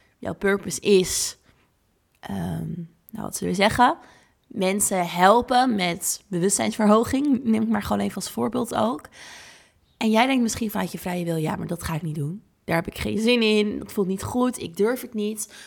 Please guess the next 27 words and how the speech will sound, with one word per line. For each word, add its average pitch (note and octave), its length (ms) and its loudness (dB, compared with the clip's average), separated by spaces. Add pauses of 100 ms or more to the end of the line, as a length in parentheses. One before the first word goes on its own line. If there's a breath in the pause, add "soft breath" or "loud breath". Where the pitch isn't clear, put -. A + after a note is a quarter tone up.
(100)
Omdat G#3 280 -6
je - 80 -12
misschien G#3 480 -10 (200 loud breath)
heel C#4 240 -2
veel C4+ 160 -6
conditionering G#3 720 -4
hebt G#3+ 320 -2
opgebouwd G#3+ 640 -4
ook C4+ 220 -6
in G#3 140 -6
je F#3+ 100 -8
jeugd, G3 460 -2
waarin, F#3 460 -6 (300 loud breath)
nou, - 220 -10
spiritualiteit G#3 1080 0
of - 160 -12
dat - 200 -8
alles G3 240 -4
mocht F#3 260 -4
er F#3 80 -2
niet F#3+ 200 -2
zijn, A3+ 460 4 (440 loud breath)
eh, F#3 420 -6
waardoor G3+ 320 2
je G#3 200 4
nu, G3 560 4 (1040)
ehm, F3 720 -4